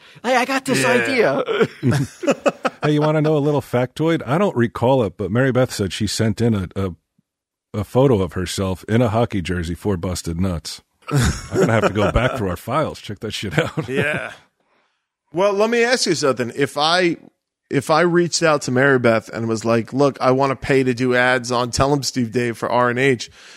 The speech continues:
Speaker 2: but the kicker is you have to, you have to be the spokesmodel. You have to do, <laughs> you have to redo your Busted Nuts photo with an R and H t-shirt and, like,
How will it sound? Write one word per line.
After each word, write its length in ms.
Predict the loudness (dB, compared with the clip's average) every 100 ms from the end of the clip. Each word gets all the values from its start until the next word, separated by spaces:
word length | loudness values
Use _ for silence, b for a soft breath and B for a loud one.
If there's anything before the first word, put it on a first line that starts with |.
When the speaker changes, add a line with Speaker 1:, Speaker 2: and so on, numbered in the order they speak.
| B B
Speaker 2:
but 120 | -4
the 80 | -2
kicker 400 | -2 -2 2 2
is 340 | 2 -2 -4
you 140 | 0 2
have 300 | 2 0 0
to, 120 | -2 0
you 200 | 0 2
have 180 | 2
to 100 | -2
be 140 | -4 -2
the 80 | -2
spokesmodel. 840 | -2 0 0 0 -4 -4 -4 0
You 80 | 0
have 100 | 0
to 80 | -4
do, 140 | -2 0
<laughs> 60 |
you 160 | 2 0
have 100 | 0
to 60 | 0
redo 380 | 2 2 2 2
your 120 | 2
Busted 420 | 2 0 -2 0
Nuts 280 | 2 2 0
photo 520 | 0 0 2 -2 -4 B B 0 2
with 140 | 2
an 80 | 4
R 180 | 4 4
and 80 | 4
H 300 | 2 2 2
t-shirt 480 | 2 2 2 0 0
and, 100 | 0
like, 320 | 0 0